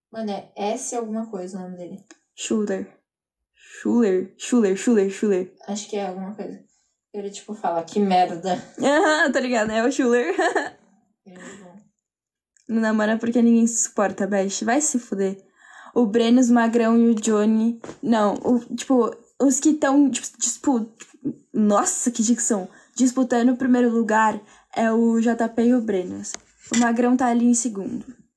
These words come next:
Speaker 2: Chamu é o melhor de todos. É.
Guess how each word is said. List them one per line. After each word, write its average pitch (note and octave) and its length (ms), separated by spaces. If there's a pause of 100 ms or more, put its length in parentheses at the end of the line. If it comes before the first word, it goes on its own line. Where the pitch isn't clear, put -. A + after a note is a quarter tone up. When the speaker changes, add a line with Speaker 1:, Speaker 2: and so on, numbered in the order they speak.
(1040)
Speaker 2:
Chamu A3+ 440
é - 20
o A3 60
melhor A3 280
de A#3 180
todos. G3 500 (1080)
É. A#3+ 600